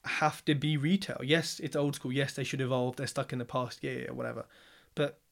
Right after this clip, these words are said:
you know, salons, hairdressers,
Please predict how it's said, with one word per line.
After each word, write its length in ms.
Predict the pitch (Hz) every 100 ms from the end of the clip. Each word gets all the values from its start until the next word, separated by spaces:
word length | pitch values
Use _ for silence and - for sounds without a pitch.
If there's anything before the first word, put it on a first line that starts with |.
| -
you 80 |
know, 60 | 127
salons, 720 | - 151 156 139 123 117 - _ _ _ _
hairdressers, 840 | - 147 139 131 120 - 120 120